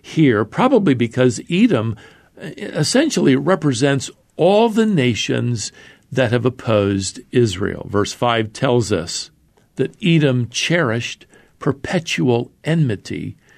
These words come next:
toward Israel. Now, this involved not only military oppression, but also, verse twelve says, revilings uttered against the mountains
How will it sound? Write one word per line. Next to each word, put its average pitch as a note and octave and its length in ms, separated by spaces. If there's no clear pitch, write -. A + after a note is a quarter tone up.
toward A#2+ 340
Israel. B2 520
Now, C#3 120
this C3+ 180
involved A#2 400
not B2+ 160
only A#2+ 200
military G#2+ 880
oppression, D3 680
but C#3 140
also, D3 300
verse B2 260
twelve D3+ 360
says, A#2+ 340
revilings B2+ 1200
uttered C#3 640
against B2+ 440
the B2+ 60
mountains A2 1000